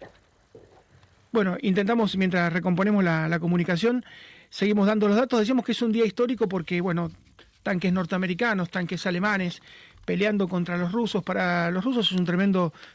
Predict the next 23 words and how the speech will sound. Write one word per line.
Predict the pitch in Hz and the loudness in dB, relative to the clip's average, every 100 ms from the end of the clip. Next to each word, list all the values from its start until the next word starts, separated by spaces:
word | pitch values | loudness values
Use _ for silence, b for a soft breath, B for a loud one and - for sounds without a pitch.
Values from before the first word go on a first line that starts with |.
| - | -6
déjà | 160 160 | -2 2
vu. | 190 214 160 | 2 2 0
Ustedes | 147 196 170 | -2 -4 0
saben | 196 180 | 0 0
que | 170 151 B B B | 0 -2 B B B
hubo | 196 196 | -2 2
una | 180 | 2
batalla, | 170 226 196 175 226 196 | 0 0 0 0 -2 -2
la | 175 | -4
más | 220 - _ | -4 -8 _
tremenda | 220 220 247 208 190 | -2 0 0 0 0
de | 208 | 0
la | |
historia, | 180 - 220 202 180 180 175 B B - | -2 -2 -2 0 0 -4 -8 B B -4
entre | 196 208 202 | 0 0 0
tanques, | 226 226 247 - | 0 0 -2 -4
justamente | - - 220 233 202 | -6 -2 0 0 0
fue | - 208 | 2 2
entre | 185 180 | 2 0
tanques | 208 196 190 175 - B B B - | 0 0 0 -2 -6 B B B -2
alemanes | 185 208 226 247 - - - | 2 2 2 0 -2 -6 -2
y | 180 | -2
tanques | 175 196 180 180 170 160 - | 0 0 0 0 -2 -4 -8